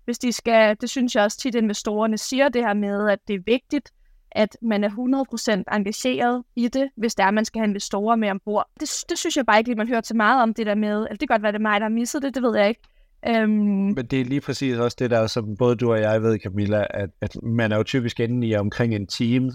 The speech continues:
Speaker 2: øh, inde i det her studie, og det, vi får lov til at se som seer, det er, øh, hvad, ti femten minutter. Øh, så de har
Speaker 1: Ja.
Speaker 2: helt klart været inde på det her. Øh, det, det må de næsten have været, og de virker fuldtidsengageret. De havde også nogle, øh, studiemedarbejdere, så vidt jeg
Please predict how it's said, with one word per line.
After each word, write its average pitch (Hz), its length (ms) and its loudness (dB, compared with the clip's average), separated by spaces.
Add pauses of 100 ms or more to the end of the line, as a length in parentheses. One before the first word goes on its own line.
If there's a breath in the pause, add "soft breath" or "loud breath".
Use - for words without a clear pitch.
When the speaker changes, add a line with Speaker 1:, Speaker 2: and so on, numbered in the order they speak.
(140)
Speaker 2:
øh, 104 300 -2
inde 117 160 -2
i - 20 -2
det 110 160 -2
her 113 140 -2
studie, 101 500 0
og 95 160 -2
det, 113 400 -2
vi 127 100 2
får 120 120 0
lov 107 200 0
til - 100 -2
at 104 80 -2
se 117 200 0
som 101 180 -4
seer, 107 320 0
det 101 240 0
er, 95 220 -2 (260)
øh, 98 180 -8
hvad, 98 220 -4 (220)
ti 127 200 0
femten 127 340 -2
minutter. 113 400 2 (480)
Øh, 104 280 0
så - 160 -4
de 120 140 0
har 113 60 2
Speaker 1:
Ja. 120 60 -2
Speaker 2:
helt 135 240 0
klart 110 240 0
været 104 160 0
inde 110 160 -6
på 113 100 -6
det 110 180 -2
her. 107 240 0 (120)
Øh, 98 340 -4 (280)
det, 113 220 0
det 147 100 4
må 135 140 2
de 127 100 -2
næsten 110 260 -4
have 104 60 -4
været, 113 200 0
og 117 120 -4
de 120 100 -4
virker 147 240 2
fuldtidsengageret. 120 920 -2
De 110 80 -6
havde 123 280 0
også 120 200 -4
nogle, 107 420 -2
øh, 95 640 -2
studiemedarbejdere, 95 1080 0
så 95 240 -4
vidt 104 200 -4
jeg 92 380 -2